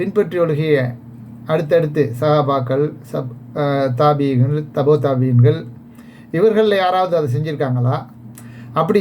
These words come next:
இல்லாத ஒன்றை இன்றைய சமூகத்தில் வாழக்கூடிய, இந்த காலகட்டத்தில் வாழக்கூடிய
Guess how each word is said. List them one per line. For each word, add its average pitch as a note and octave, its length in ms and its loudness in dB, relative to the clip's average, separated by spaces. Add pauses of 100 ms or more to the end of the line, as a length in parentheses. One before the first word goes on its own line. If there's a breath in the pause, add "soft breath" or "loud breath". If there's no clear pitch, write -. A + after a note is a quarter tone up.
(140)
இல்லாத A3+ 360 4 (140)
ஒன்றை D#3+ 300 0 (680)
இன்றைய G#3+ 320 4 (220)
சமூகத்தில் E3 560 -4
வாழக்கூடிய, C3+ 480 0 (960 loud breath)
இந்த A3 140 6 (100)
காலகட்டத்தில் F3+ 600 0
வாழக்கூடிய D3 420 0